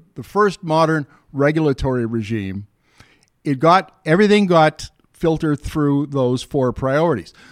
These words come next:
So what they set up, the, the policy, the legislation, the regulation, is world class. In twenty fourteen, cap, the Canadian Association of Petroleum Producers,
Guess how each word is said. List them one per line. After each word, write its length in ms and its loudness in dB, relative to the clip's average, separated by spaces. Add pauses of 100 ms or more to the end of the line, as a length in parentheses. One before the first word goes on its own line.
(120)
So 160 4
what 320 2
they 140 2
set 380 2
up, 380 0 (540)
the, 460 -2
the 140 -12
policy, 460 2
the 100 -2
legislation, 720 0
the 80 -2
regulation, 720 0
is 140 0
world 240 0
class. 480 -6 (920)
In 140 -4
twenty 240 -2
fourteen, 640 2
cap, 420 0
the 80 -10
Canadian 280 -4
Association 560 -6
of 40 -14
Petroleum 440 -6
Producers, 500 -6